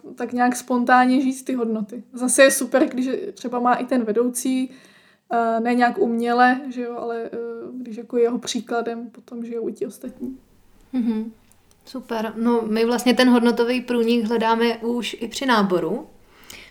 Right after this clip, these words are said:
Speaker 2: Můžeš nám, Péťo, třeba říct nebo přiblížit, eh, jak se to může propojit?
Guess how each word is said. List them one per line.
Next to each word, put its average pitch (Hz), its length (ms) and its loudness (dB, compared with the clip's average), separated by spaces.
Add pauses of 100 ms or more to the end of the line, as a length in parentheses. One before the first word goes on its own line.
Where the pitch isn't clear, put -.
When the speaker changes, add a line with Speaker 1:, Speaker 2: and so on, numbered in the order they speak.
Speaker 2:
Můžeš 240 260 2
nám, 226 240 2
Péťo, 220 280 0
třeba 233 320 -4
říct 220 280 -8
nebo 226 260 0
přiblížit, 233 580 0
eh, 202 40 0 (420)
jak 214 200 -6
se 226 120 -6
to 214 100 -4
může 214 240 -2
propojit? 208 720 -4